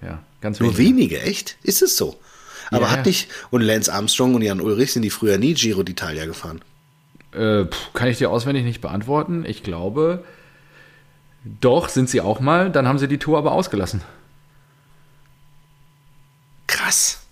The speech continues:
Speaker 1: Ja, der Kader in so einem Team ist, es sind meistens um die dreißig Fahrer und sechs kannst du stellen für eine Grand Tour.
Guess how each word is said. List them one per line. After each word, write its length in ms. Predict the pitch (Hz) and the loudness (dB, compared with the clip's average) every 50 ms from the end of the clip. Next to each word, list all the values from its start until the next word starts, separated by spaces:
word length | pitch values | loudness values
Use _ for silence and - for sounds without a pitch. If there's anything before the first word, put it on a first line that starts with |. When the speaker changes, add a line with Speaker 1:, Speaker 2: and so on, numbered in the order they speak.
| - - - - - - - - - - - - - - - | -20 -20 -20 -20 -20 -20 -20 -20 -20 -20 -20 -20 -20 -14 -4
Speaker 1:
Ja, 280 | 117 139 143 139 - | 0 2 2 2 0
der 240 | 135 127 139 127 113 | 0 2 4 4 4
Kader 580 | - - 117 113 117 139 156 170 180 175 175 143 | 4 2 2 2 2 2 4 4 4 2 4 2
in 140 | 156 156 | 2 2
so 140 | 147 147 156 | 2 2 2
einem 180 | 151 147 135 - | 2 2 0 -2
Team 260 | - 135 143 160 175 | -4 -2 0 0 0
ist, 240 | 147 143 135 - - | 0 0 -2 -4 -8
es 460 | 120 120 117 120 123 120 123 120 - | -10 -10 -8 -8 -8 -8 -8 -8 -6
sind 100 | 135 127 | -4 -2
meistens 320 | 120 127 139 135 151 139 | -2 -2 -2 -2 -2 -4
um 100 | - 131 | -2 0
die 100 | 123 123 | 0 0
dreißig 420 | 107 101 110 120 120 120 117 107 - | 2 2 2 2 2 2 0 -2 -2
Fahrer 480 | - 101 95 98 107 131 165 190 202 | -2 0 0 0 0 2 2 2 2
und 180 | 147 139 127 - | 2 0 0 2
sechs 240 | 123 113 113 - - | 0 0 0 -2 -2
kannst 180 | 160 160 165 | -2 -2 -2
du 60 | - 196 | -2 -4
stellen 380 | - - 226 214 151 101 92 | -2 -2 -2 0 0 -2 -4
für 120 | - - 113 | -4 -6 -6
eine 120 | 104 101 | -4 -4
Grand 260 | 101 90 92 95 - | -4 -4 -4 -4 -4
Tour. 220 | - 98 92 90 | -4 -4 -4 -4